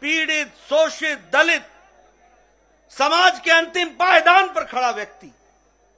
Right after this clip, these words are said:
उन सब के लिए जो आपने नीतियां बनाई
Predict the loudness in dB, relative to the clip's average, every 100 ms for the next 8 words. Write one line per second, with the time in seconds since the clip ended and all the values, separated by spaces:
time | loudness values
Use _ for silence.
0 | _ _ _ _ _ _ _ -8 -8 0
1 | 2 2 0 -2 2 4 4 2 -10 -20
2 | _ _ _ _ _ _ _ _ _ 0
3 | 2 4 2 0 -4 -4 -2 -2 -4 -4
4 | -2 -2 -4 -8 -10 -12